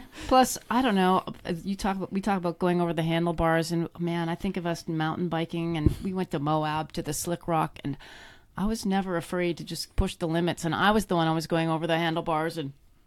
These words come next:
Speaker 2: getting hurt and crashing badly. Sometimes no fear going downhill. So yeah. So let's see. For, <laughs> for me, um, uh, same thing. You know, I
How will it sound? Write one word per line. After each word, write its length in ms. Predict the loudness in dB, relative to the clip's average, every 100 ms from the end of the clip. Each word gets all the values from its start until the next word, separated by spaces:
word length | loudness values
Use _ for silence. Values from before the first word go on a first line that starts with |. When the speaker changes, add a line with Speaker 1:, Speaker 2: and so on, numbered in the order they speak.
| -20 -12 -2
Speaker 2:
getting 280 | 0 0
hurt 360 | -2 0 0 -2
and 240 | -6 -8 -10 -18 -20 -20 _ -6
crashing 440 | -2 -2 -4 -4
badly. 540 | -2 -2 -2 -4 -8 -10 -18
Sometimes 560 | -10 -8 -6 -8 -8
no 100 | -8 -8
fear 300 | -6 -4 -4
going 220 | -4 -4
downhill. 420 | -4 -4 -4 -6
So 360 | -4 -2 -2 -6 -14 -20 -20 -10
yeah. 260 | -6 -6 -6 -12 -20 -10 -6
So 280 | 4 4 4 -4 -6
let's 200 | -4 -2
see. 260 | -2 -4 -4 -10
For, 180 | 0 6
<laughs> 220 | 8 8
for 180 | 6 0
me, 460 | 2 2 4 2 0 -4
um, 480 | -2 0 0 -2 -6 -20 -20 _ _ _ _ -10
uh, 120 | -8
same 340 | -8 -4 -2
thing. 220 | 0 -2 -2
You 60 |
know, 80 | -4
I 120 | -6